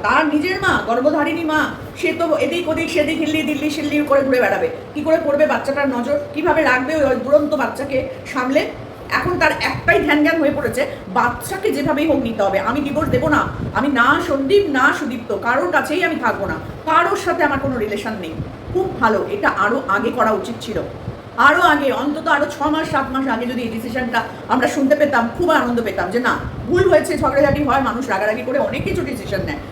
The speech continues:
অনেক রাগারাগি হয়, বাপের বাড়ি চলে যায়, অন্য কোথাও গিয়ে বসে থাকে, হয়, এটা হতেই পারে, হতেই পারে। কিন্তু বাচ্চাটা কি দোষ করেছিল?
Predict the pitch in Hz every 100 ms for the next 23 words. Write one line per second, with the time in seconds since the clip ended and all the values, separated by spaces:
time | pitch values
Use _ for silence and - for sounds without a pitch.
0 | - - 330 403 311 262 254 262 220 220
1 | 220 214 226 226 208 208 202 - - 247
2 | 254 233 - 208 208 202 202 240 208 247
3 | 277 302 311 294 220 226 254 226 - 320
4 | 349 175 - - - - 311 - 349 370
5 | - 175 - - - - - 311 320 349
6 | - 370 - 381 349 339 311 226 - 185
7 | - -